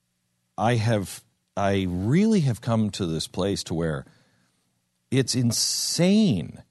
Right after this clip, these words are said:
how socialism and all of its trappings, like unions, how it's being presented as something new when it is all this turn-of-the-century bullcrap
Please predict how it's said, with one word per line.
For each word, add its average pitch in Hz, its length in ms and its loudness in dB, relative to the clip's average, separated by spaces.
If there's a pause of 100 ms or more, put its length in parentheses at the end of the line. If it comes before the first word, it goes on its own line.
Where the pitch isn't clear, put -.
(200)
how 113 580 -2 (600)
socialism 127 1120 0 (100)
and 104 300 0
all 123 240 2
of 107 80 -2
its - 200 -6
trappings, 90 680 -4
like 92 240 -2
unions, 87 580 -4 (600)
how 151 220 0
it's 135 220 -2
being 135 300 2
presented 139 500 0
as 123 100 0
something 104 540 -2
new 107 400 -2 (520)
when 120 240 2
it 120 120 0
is 117 300 0 (180)
all 120 560 -2
this 80 320 -6
turn-of-the-century 110 1400 -2
bullcrap 69 1000 -2